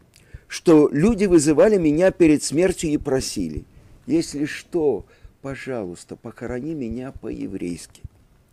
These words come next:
Знаю случай, когда женщина, не еврейка, вызвала, вызвала раввина,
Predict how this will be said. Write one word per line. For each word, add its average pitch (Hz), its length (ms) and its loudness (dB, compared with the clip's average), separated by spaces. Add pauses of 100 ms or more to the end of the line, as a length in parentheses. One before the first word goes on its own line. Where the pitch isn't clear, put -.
(520)
Знаю 190 400 0
случай, 131 580 -4 (580)
когда 170 320 6
женщина, 131 840 0 (760)
не 196 180 0
еврейка, 127 460 -2 (1120)
вызвала, 190 600 0
вызвала 170 580 -2
раввина, 107 520 0